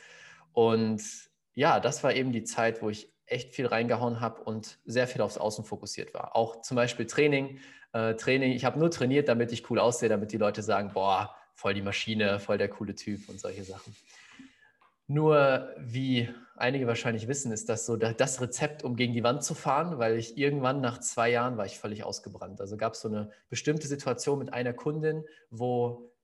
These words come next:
mehrere Sachen gleichzeitig schiefgegangen sind, auf die ich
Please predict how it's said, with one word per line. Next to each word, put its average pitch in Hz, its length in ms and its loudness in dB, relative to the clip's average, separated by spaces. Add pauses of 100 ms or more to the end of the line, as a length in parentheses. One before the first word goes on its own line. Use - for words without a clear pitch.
(120)
mehrere 165 400 2
Sachen 139 280 0
gleichzeitig 127 500 -2
schiefgegangen 143 540 -2
sind, 143 220 -2
auf - 180 -6
die 123 120 -6
ich - 220 -12